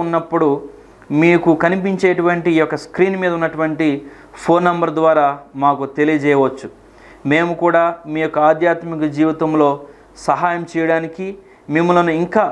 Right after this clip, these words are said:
దేవునిలో నడిపించడానికి ఎల్లప్పుడూ కూడా సంసిద్ధంగాను సంతోషంగాను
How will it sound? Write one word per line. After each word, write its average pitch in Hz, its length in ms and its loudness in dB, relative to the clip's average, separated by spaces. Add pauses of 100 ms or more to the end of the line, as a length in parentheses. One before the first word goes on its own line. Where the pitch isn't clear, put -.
(380)
దేవునిలో 185 380 0 (120)
నడిపించడానికి 165 840 -2 (640)
ఎల్లప్పుడూ 160 420 0 (100)
కూడా 151 200 2 (520)
సంసిద్ధంగాను 160 800 -2 (560)
సంతోషంగాను 175 720 0